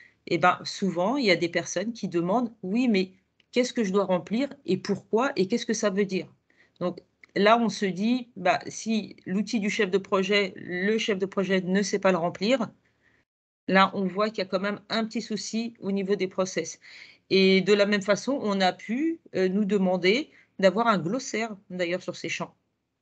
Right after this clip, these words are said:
Bah, dites-nous, oui, bah, ce champ-là, à quoi il correspond, qu'est-ce qu'il faut mettre dedans ? Vous voyez, donc là, euh, dé-, dé-, déjà, on a un petit souci. Bien entendu, il y a aussi une résistance au changement. Bon, ça, c'est connu, hein, dans, dans toutes les organisations.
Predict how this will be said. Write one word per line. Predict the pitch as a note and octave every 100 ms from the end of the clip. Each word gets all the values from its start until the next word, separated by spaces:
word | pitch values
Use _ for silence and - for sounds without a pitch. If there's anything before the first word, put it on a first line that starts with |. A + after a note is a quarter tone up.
| _ _ -
Bah, | D#3+ E3+ F3
dites-nous, | E3+ D3 F#3+ G3 A3+ C4
oui, | G#3 A#3
bah, | G3+ F3
ce | F#3+
champ-là, | - F3+ E3+
à | G#3
quoi | - F#3+
il |
correspond, | F#3+ F3 E3+ - G3
qu'est-ce | A3 G3
qu'il | A3
faut | G#3+
mettre | G3+ F#3+
dedans ? | G3 F#3+ - _ _ _ _ _
Vous | F#3+
voyez, | F#3+ G#3+
donc | G#3 F#3+ F#3+
là, | G#3 G#3+ G#3+
euh, | F#3
dé-, | E3+ F#3+ F#3
dé-, | E3+ G3+ F#3 G3 D3+
déjà, | D3+ F#3+ G#3 A#3
on | F#3 F3
a |
un | G3
petit | F#3+ -
souci. | - F#3 - - _ _ - - - - - - _
Bien | E3 C#4+ D4+
entendu, | D4+ C#4+ C4+ E4
il | C#4
y |
a | A3
aussi | A#3 - D4
une | A3+ A3
résistance | A3+ A3+ B3 - B3+ A#3
au |
changement. | G3 G#3+ F#3+ G3 A3 C#4
Bon, | G#3+ E3
ça, | - G3
c'est | - F3+
connu, | F3+ F#3 B3
hein, | A3 F3+
dans, | D#3+
dans | D#3+ E3
toutes | F3 F#3
les | F3+
organisations. | E3+ E3+ E3+ E3 F3 E3+ A#3+ D#4